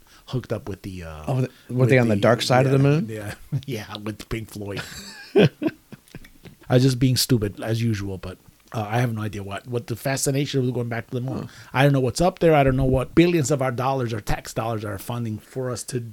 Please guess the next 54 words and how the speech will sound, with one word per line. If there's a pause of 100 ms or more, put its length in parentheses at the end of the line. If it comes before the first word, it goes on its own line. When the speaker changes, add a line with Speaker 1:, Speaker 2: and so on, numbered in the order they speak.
Speaker 1:
to
go
up
there
again
for.
I
don't
know. (260)
I
think
it's
cool,
though. (200)
Speaker 2:
In
just
screwing
around,
I
was
looking
at
science
stories
and
stuff,
Speaker 1:
Okay.
Speaker 2:
like (100)
rec-,
uh, (100)
recent
science
Speaker 1:
Yes,
Speaker 2:
stories.
Speaker 1:
for
the
sound
Speaker 2:
And
Speaker 1:
of
the
week,
Speaker 2:
I,
I
guess,
Speaker 1:
hopefully.
Speaker 2:
yes. (220)
And
China (200)
Speaker 1:
<laughs>
Speaker 2:
has (280)
been
to
the
moon,